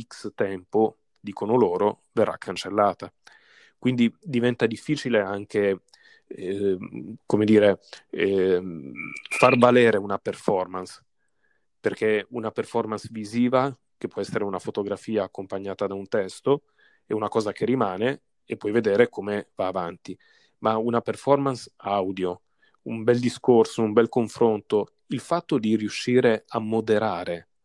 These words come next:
una platea, eh, questa è una cosa che ha valore, cioè dà valore aggiunto. Come riesco ad evidenziarla se non solo a chi era lì in quel momento? Può essere un limite.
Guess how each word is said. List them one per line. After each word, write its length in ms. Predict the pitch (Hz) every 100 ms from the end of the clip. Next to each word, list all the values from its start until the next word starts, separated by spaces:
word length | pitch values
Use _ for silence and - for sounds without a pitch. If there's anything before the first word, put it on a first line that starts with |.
| _ _ _
una 200 | - 104
platea, 640 | 98 98 - 104 90 87 90 _ _ _ _ _ _ _ _ _ _ -
eh, 200 | - - _ _ _
questa 260 | - 143 196
è 20 |
una 120 | 113
cosa 280 | - 113 113
che 120 | -
ha 80 | 92
valore, 440 | 95 95 135 104 90
cioè 180 | -
dà 100 | 95
valore 320 | 101 101 95 92
aggiunto. 560 | 107 139 107 95 85 _ _ _ _ _ _ _
Come 280 | - 147 139
riesco 340 | 123 104 -
ad 80 | 101
evidenziarla 800 | 101 107 101 98 - 101 90 90
se 220 | - 120
non 360 | 110 117 127 127
solo 440 | - - 117 110 104
a 40 |
chi 320 | - 117 113 -
era 240 | 117 107
lì 280 | 107 156 196 _ _
in 140 | 120
quel 180 | - 104
momento? 560 | 98 90 85 - 92 - - - - _ _ _ _ _ _ _ - _ _ _ _ _ _ _ _
Può 180 | 185 101
essere 260 | - 147
un 80 | 120
limite. 400 | 85 113 87 98